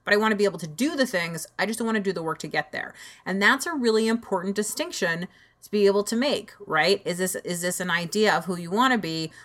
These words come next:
or is this something that you're willing to work for? And I don't think the answer has to be that you're willing to work for it, because point number three is, I think you really have to think about there is a hobby of art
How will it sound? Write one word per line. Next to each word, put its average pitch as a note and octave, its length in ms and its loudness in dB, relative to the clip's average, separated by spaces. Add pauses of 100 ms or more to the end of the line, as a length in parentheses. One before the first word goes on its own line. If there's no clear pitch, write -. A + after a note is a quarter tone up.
(180)
or D#3+ 240 2
is E3+ 140 0
this F3+ 160 -2
something F3 380 -4
that D#3+ 120 -2
you're E3 120 -2
willing E3+ 400 -4
to E3 220 -8
work D3+ 480 -6
for? C3 540 -4
And E3 120 -2
I G3 120 4
don't G3 360 0
think G#3+ 160 0
the F#3+ 120 -4
answer F3 220 -4
has E3 240 -2
to E3+ 80 -6
be E3 120 -6
that D#3+ 160 0
you're D#3 100 -2
willing D3+ 300 -4
to D#3+ 100 -6
work F3 240 -6
for D3 220 0
it, D3 140 -6
because G#3 800 2 (280)
point F4 240 -2
number B3 220 2
three A#3+ 400 2
is, D#3+ 360 -2 (500)
I G3 80 4
think C4 240 2
you D#4 100 -4
really D4+ 200 4
have A3+ 140 4
to G#3 80 0
think G3 200 -2
about D3+ 480 2 (320)
there F3+ 340 4
is E3+ 260 -2
a D3+ 60 0
hobby F3+ 460 2
of C4+ 100 0
art C#4 420 0